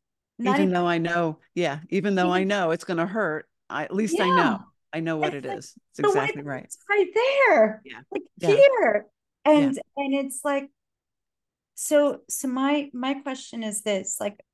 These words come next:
Speaker 1: I'm able to go into the soul, like, and ask them what their particular signals are before, before the body starts going through the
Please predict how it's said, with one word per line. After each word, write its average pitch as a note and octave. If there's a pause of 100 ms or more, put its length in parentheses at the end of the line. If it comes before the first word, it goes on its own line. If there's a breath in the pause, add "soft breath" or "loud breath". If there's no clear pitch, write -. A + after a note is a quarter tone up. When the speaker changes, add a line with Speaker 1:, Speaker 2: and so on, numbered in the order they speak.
Speaker 1:
I'm A#3
able C#4
to C#4+
go A#3
into A3
the G#3
soul, G#3+
like, G3+ (880)
and G#3+
ask A#3
them G#3+
what G#3
their A3+
particular G#3+
signals A3 (120)
are G#3+
before, A#3
before A#3
the A#3+
body G#3+
starts G#3+
going A3
through G#3
the F#3+